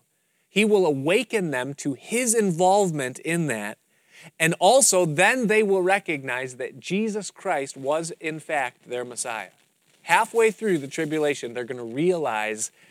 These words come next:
uh, that Jesus actually was the Messiah that he claimed to be. And so part of what God's gonna do during the tribulation is he's gonna wake up a nation.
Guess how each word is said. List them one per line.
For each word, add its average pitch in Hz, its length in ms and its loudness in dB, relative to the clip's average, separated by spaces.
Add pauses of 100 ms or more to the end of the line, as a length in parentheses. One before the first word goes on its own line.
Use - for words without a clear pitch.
(120)
uh, 117 200 -4 (160)
that 123 160 -4
Jesus 160 480 0
actually 143 440 -4
was 131 440 2 (260)
the 123 80 -6
Messiah 123 480 2
that 117 140 -2
he 117 80 -6
claimed 123 380 -4
to 123 80 -4
be. 120 200 -4
And 107 140 -6
so 131 200 0 (200)
part 233 320 4
of 214 100 4
what 180 220 2
God's 165 340 4
gonna 175 240 4
do 156 280 4
during 151 340 2
the 147 60 -4
tribulation 143 680 -4
is 117 100 -14
he's 120 140 -8
gonna 120 160 -14
wake 131 440 -4
up 151 160 -6
a 143 60 -4
nation. 120 540 -10